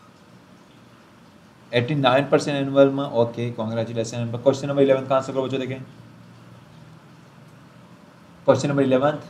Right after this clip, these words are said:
"A cricket match is divided into periods is called", बच्चों देखो, पता है ना? चलो answer करो आप लोग,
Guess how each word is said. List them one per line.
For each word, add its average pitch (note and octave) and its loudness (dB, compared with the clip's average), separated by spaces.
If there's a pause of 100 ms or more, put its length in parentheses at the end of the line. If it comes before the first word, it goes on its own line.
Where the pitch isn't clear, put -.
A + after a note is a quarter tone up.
(1700)
"A F3+ 4
cricket F3+ 2
match D3 -2
is D3 -8
divided A#2+ 4
into B2+ -8
periods B2+ -6
is A#2+ -12
called", A2 -2
बच्चों G#2 -12
देखो, G#2 -14 (1160)
पता C#3+ 12
है C#3+ 10
ना? D3+ 2 (2500)
चलो C#3 6
answer C3+ 2
करो C#3 4
आप B2+ 6
लोग, C3+ -4